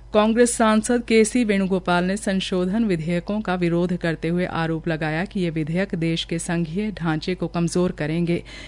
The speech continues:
गृह मंत्री अमित शाह ने कहा कि श्री वेणुगोपाल विधेयकों के प्रस्तुतिकरण पर तकनीकी आपत्तियां उठा सकते हैं, उनके गुण दोष पर नहीं बोल सकते।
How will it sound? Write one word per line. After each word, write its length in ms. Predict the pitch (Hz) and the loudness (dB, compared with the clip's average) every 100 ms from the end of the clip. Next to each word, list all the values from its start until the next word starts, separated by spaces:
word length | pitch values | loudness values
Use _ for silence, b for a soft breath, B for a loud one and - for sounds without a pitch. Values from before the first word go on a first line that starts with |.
| B | B
गृह 240 | 156 180 196 | -2 2 2
मंत्री 320 | 190 185 208 | 2 0 -2
अमित 200 | 208 175 | -2 -2
शाह 260 | - 170 170 | -2 0 0
ने 120 | 170 | -2
कहा 280 | 170 165 185 | -4 -4 -4
कि 140 | 233 | -4
श्री 220 | 214 180 | -4 -2
वेणुगोपाल 760 | 170 165 165 170 160 170 185 190 B B B | 0 0 0 -2 -2 0 2 0 B B B
विधेयकों 520 | 160 175 175 190 233 233 | 0 2 2 0 0 -2
के 180 | 196 | -2
प्रस्तुतिकरण 720 | 202 - - 180 180 175 165 170 | 0 -2 0 -2 -2 0 -2 -2
पर 180 | 180 196 | -4 -2
तकनीकी 560 | 180 185 175 170 208 | -4 -2 -2 -2 -2
आपत्तियां 560 | 170 151 151 - 175 180 | -2 -4 -8 -4 -2 -2
उठा 240 | 165 175 | -2 -4
सकते 320 | 175 180 - 180 | -4 -6 -4 -4
हैं, 140 | 208 | 0
उनके 300 | 233 175 175 | -2 0 -4
गुण 280 | 156 185 185 | -2 -2 0
दोष 260 | 165 170 - | 0 0 -2
पर 180 | 190 190 | -4 -2
नहीं 360 | 165 151 208 196 | -2 0 0 2
बोल 220 | 165 135 | 0 -2
सकते। 440 | - 147 - 107 | -6 -6 -4 -6